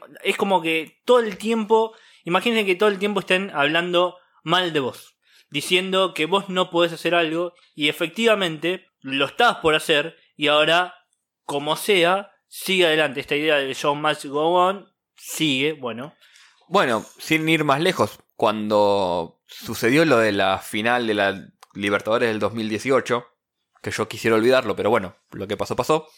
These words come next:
Speaker 2: Uno de los temas que se discutían en los programas de televisión era la imagen que daba Argentina al mundo, por un hecho que, en última instancia, fue un hecho, vamos a decirlo, no fue un hecho de la sociedad.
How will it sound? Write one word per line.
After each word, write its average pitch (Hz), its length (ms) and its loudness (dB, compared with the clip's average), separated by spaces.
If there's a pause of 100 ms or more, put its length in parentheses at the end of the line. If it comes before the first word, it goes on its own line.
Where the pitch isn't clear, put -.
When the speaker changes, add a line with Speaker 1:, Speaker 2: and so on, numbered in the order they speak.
(120)
Speaker 2:
Uno 240 240 4
de 151 80 4
los 127 200 0
temas 175 280 2
que 117 140 -4
se 107 60 -12
discutían 117 520 -2
en 107 80 -2
los 104 100 -4
programas 127 300 0
de 113 100 -4
televisión 135 520 -2
era 143 220 2
la 113 140 0
imagen 143 500 -2
que 113 120 -2
daba 127 180 4
Argentina 117 400 -4
al 104 80 -2
mundo, 143 600 -4 (240)
por 208 120 2
un 302 100 0
hecho 320 180 0
que, - 360 -2 (180)
en 185 140 2
última 247 240 -2
instancia, 349 320 0
fue 214 120 -2
un 226 60 2
hecho, 226 540 0
vamos 220 260 0
a 139 60 4
decirlo, 135 580 2
no 190 140 2
fue 285 140 2
un 185 40 2
hecho 147 220 0
de 135 60 4
la 127 120 2
sociedad. 117 600 0